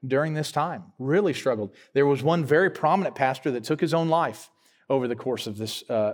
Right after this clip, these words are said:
period of time. Now, I don't know if it had any relationship with this, uh, situation. We know that he struggled beforehand,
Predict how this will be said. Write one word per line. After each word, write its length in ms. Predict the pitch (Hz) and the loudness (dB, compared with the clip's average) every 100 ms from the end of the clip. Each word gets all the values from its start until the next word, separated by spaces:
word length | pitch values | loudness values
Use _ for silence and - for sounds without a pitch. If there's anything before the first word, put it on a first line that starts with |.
| - | -4
period 220 | 127 110 | -2 -2
of 60 | 104 | -2
time. 240 | 120 104 | -4 -2
Now, 200 | 107 107 | -2 0
I 120 | 113 | 0
don't 140 | 120 127 | 0 0
know 60 | |
if 100 | 120 | -2
it 60 | 127 | 0
had 160 | 131 135 | 0 0
any 160 | 139 | -2
relationship 640 | 127 135 135 135 - 143 143 | 0 0 0 -4 -6 -6 -6
with 140 | 117 | -4
this, 320 | 143 170 - - _ _ 135 | -2 -2 -4 -18 _ _ 0
uh, 140 | 127 | 0
situation. 840 | - 147 139 135 151 180 165 131 - | 0 -2 2 2 2 0 -4 -6 -12
We 220 | 131 123 | -6 -2
know 160 | 131 135 | 2 2
that 120 | 131 | 2
he 80 | 123 | -2
struggled 380 | 110 143 135 123 | 0 0 2 -2
beforehand, 600 | 117 143 151 156 165 | -2 0 0 0 -2